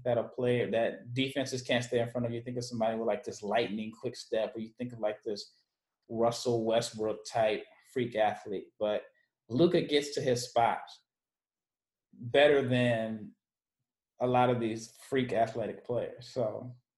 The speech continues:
he just has a different form of I don't know, man. He's a,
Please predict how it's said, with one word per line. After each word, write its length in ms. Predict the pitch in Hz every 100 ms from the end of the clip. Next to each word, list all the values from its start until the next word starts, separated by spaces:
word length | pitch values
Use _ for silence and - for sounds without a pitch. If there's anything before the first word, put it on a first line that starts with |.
| _
he 180 | - 143
just 180 | 139 139
has 200 | 123 117
a 60 |
different 440 | 104 127 123 107 -
form 320 | 127 123 113
of 220 | 107 110 - _ _ _ _ _ _ _ _ _ -
I 80 |
don't 140 | 113 98
know, 160 | 90
man. 200 | 90 90
He's 320 | 92 123 120 76
a, 140 | 65